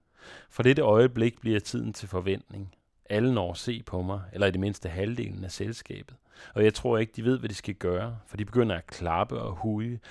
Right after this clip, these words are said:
at råbe mit navn og pifte, som havde jeg netop vundet over resten af verden. Et par timer senere sidder jeg i køkkenet på en omvendt gryde med en cowboyjakke som pude.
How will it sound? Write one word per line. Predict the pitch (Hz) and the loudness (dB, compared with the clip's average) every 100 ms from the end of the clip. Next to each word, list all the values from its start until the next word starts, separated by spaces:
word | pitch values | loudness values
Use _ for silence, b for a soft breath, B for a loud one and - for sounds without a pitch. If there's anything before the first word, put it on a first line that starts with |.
| B - | B -2
at | 98 | 2
råbe | 98 123 127 | 4 4 4
mit | 117 104 | 0 2
navn | 107 123 113 | 0 0 -2
og | |
pifte, | - 135 139 - | -4 -4 -4 -6
som | 117 92 | -4 -2
havde | 95 | 0
jeg | 95 | 2
netop | 98 117 104 | 2 2 2
vundet | 107 120 110 | 0 0 -2
over | 101 98 90 | -4 -2 0
resten | 98 - 101 | -2 -2 -6
af | 87 | -4
verden. | 85 87 120 104 _ _ _ _ B B B B - | -4 -4 -10 -18 _ _ _ _ B B B B -10
Et | 101 | -2
par | 101 | -2
timer | - 110 120 | 0 2 2
senere | 117 117 110 120 110 | 2 0 2 2 0
sidder | - 113 | 2 2
jeg | 101 90 | 4 2
i | |
køkkenet | 87 110 110 120 110 | 0 -4 -4 -4 -6
på | 98 | -4
en | 90 | -4
omvendt | 85 110 113 101 101 | -4 -4 -4 -6 -6
gryde | 101 101 110 120 | -4 -2 -2 -4
med | 98 | -4
en | 90 | -4
cowboyjakke | - 98 110 104 85 82 | -2 0 0 0 -2 -4
som | - 87 | -10 -12
pude. | - 98 101 | -8 -6 -6